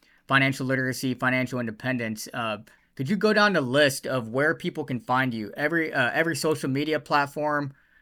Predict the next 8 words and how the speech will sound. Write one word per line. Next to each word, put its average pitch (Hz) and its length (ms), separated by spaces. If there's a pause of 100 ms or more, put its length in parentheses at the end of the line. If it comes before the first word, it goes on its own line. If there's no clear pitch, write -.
uh, 117 280
podcast, 147 720
et 120 80
cetera, 127 560 (220)
so, 123 280
so 120 100
people 143 300
can 127 380